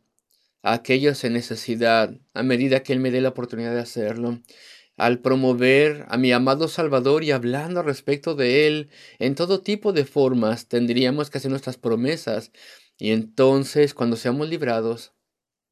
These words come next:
hay que guardar estos votos, tus votos, oh Señor, o podríamos ponerlo así, los votos que yo he hecho. Les llama votos de Dios,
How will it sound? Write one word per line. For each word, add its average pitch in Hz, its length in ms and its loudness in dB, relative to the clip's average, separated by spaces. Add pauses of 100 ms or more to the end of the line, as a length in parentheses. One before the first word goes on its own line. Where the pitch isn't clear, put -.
(380)
hay 143 140 -2
que 151 120 -6
guardar 135 500 2
estos 117 380 -2
votos, 107 580 -4 (520)
tus 117 220 0
votos, 123 520 0
oh 120 60 -6
Señor, 117 420 -2
o 131 160 0
podríamos 156 560 0
ponerlo 123 540 2
así, 127 340 -4 (160)
los 127 180 0
votos 160 300 -2
que 120 180 -2
yo 185 300 0
he 120 300 4
hecho. 110 320 -4 (680)
Les 127 260 4
llama 175 300 4
votos 147 420 0
de 117 120 -2
Dios, 156 420 0